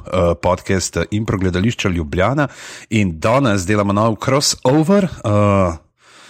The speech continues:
tako da mislim, da bomo počasi bomo že skoraj vse. Edini iz, eh, Film Flova pa iz, eh, Bluzanja še nismo imeli gostov v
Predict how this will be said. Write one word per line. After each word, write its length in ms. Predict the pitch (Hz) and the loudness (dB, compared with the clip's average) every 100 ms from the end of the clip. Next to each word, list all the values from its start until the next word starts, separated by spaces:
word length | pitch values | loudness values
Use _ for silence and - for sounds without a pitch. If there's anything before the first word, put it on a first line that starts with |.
| - - | -20 -20
tako 180 | - 131 | -8 -2
da 120 | 123 | 2
mislim, 240 | 131 170 | 2 2
da 60 | 170 | 2
bomo 140 | 139 | 2
počasi 380 | 117 117 131 143 | 0 -2 0 0
bomo 220 | 143 135 | 2 2
že 240 | 120 117 117 | 2 2 0
skoraj 480 | - - - 139 131 | -2 -4 0 0 0
vse. 380 | 123 - 123 107 | -4 -2 0 0
Edini 340 | 95 135 127 | 2 2 2
iz, 180 | 113 101 | 0 -2
eh, 60 | 101 101 98 | 0 2 2
Film 300 | 92 - 143 | 0 -2 -2
Flova 500 | 127 - 110 110 123 | -2 0 2 4 2
pa 320 | 120 - 113 113 | 0 -2 0 0
iz, 520 | 104 101 - - - _ - - - - - | -2 -4 -4 -4 -6 _ -20 -20 -20 -20 -20
eh, 180 | - 92 | -4 0
Bluzanja 640 | 98 95 139 120 104 95 90 | 0 2 4 4 2 2 0
še 180 | - 95 | -2 -2
nismo 300 | 90 - 98 | -2 -2 0
imeli 420 | 95 92 95 85 | 0 2 0 -2
gostov 680 | - 101 82 82 80 - 92 | -6 -4 0 0 0 -2 -2
v 100 | 85 | 0